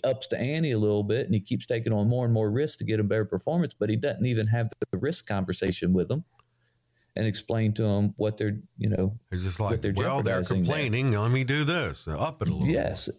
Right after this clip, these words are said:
Speaker 2: more.
Speaker 1: And they
Speaker 2: Wow.
Speaker 1: just up it a little. And then people have been astonished lately when they come in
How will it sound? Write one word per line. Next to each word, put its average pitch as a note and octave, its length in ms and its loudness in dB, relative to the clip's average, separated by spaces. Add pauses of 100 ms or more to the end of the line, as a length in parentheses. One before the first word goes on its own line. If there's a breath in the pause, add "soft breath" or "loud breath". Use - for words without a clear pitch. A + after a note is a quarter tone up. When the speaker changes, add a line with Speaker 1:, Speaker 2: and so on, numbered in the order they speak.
(140)
Speaker 2:
more. G2+ 100 0
Speaker 1:
And G#2+ 80 0
they A2 60 0
Speaker 2:
Wow. A2 80 0
Speaker 1:
just B2+ 160 -2
up G3+ 180 0
it C3+ 60 0
a B2 40 0
little. G2 380 2
And A2+ 180 2
then A2+ 160 2
people A2 600 0
have G#2 140 0
been G#2+ 160 0
astonished A2 720 0
lately F#2+ 300 2
when F#2+ 160 2
they F#2 100 2
come F#2+ 260 0
in A#2+ 280 0